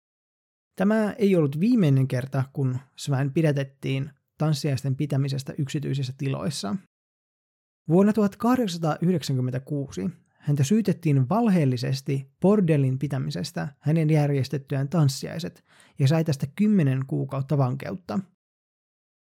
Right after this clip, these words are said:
Swan pyysi armahdusta presidentti Grover Clevelandilta, joka ei sitä yllättävä kyllä antanut. Vaikka pyyntöä ei kelpuutettu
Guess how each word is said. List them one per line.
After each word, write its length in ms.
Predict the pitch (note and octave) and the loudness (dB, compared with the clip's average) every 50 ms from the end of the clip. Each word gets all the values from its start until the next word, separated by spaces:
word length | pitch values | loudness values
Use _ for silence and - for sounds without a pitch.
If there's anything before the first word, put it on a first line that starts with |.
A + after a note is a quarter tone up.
| _ _ | _ _
Swan 440 | - - C#3+ D3+ G3+ A#3+ B3+ B3+ G#3+ | -4 0 2 4 4 6 4 4 2
pyysi 360 | - G3 G#3 F#3 F#3 F3+ - _ | 4 2 4 4 2 0 -2 _
armahdusta 760 | F#3+ G3+ A#3+ C4 G#3+ D#3+ C#3+ C#3 C#3 C3 C3+ C3 - - D3 C#3 | 0 2 2 4 4 6 6 8 6 6 4 2 0 -2 -6 -8
presidentti 680 | - - - E3 E3 E3+ E3+ E3+ D3 C#3+ C3 C#3 C#3+ | -6 -4 0 0 2 2 0 0 0 0 0 -2 -4
Grover 480 | C3+ - - D#3+ F3 F3 D#3 C#3+ C3+ B2 | -6 -2 0 2 2 4 2 2 0 -2
Clevelandilta, 960 | - - - E3+ F3+ G3 G3 F3 E3+ D#3 D3 D3 C#3+ D3 C#3+ C#3 C#3 D3 D3 D3+ - _ _ _ _ _ _ _ | -4 -4 0 2 2 2 2 2 2 2 0 0 2 0 0 0 0 -2 -4 -6 -8 _ _ _ _ _ _ _
joka 260 | C#3+ C3+ C#3 C#3+ B2+ - - _ _ _ - | 0 0 2 2 0 -2 -4 _ _ _ -6
ei 300 | D3+ C3+ B2 B2+ C3 C3+ - | -4 -4 -4 -4 -6 -8 -10
sitä 340 | - C#3+ C3+ - C3+ C3 B2 - _ - | -10 -10 -8 -6 -6 -6 -6 -8 _ -12
yllättävä 420 | D3 C3+ C3 C3+ - D3 C3+ B2+ | -10 -8 -8 -8 -6 -6 -6 -4
kyllä 360 | - E3 E3+ E3 D#3 D3 C3+ C3+ - _ | 0 0 2 2 2 0 0 -2 -4 _
antanut. 580 | - A3 A#3 F3+ C3+ C3 B2 A#2+ A#2+ - - - - - _ _ _ _ _ _ _ _ _ _ _ _ _ _ _ _ _ _ _ _ _ _ _ - | 2 4 4 4 4 0 -2 -4 -8 -10 -10 -10 -10 -12 _ _ _ _ _ _ _ _ _ _ _ _ _ _ _ _ _ _ _ _ _ _ _ 0
Vaikka 240 | C#3+ F3+ A#3+ - C4 | 0 2 2 2 0
pyyntöä 480 | G#3 C#4 D4+ D#4 C#4 C#4 A3 F#3 E3 D#3 | 2 2 4 4 4 4 4 4 4 2
ei 320 | - D#3 D#3+ D3 C#3 C3+ | 2 0 0 2 0 0
kelpuutettu 800 | C3+ - G3+ G#3+ F#3+ D#3+ C#3+ C3 B2+ C3 C3+ C3+ - D#3 C#3+ | 0 2 2 2 2 2 0 -2 -2 -2 -4 -6 -4 -4 -4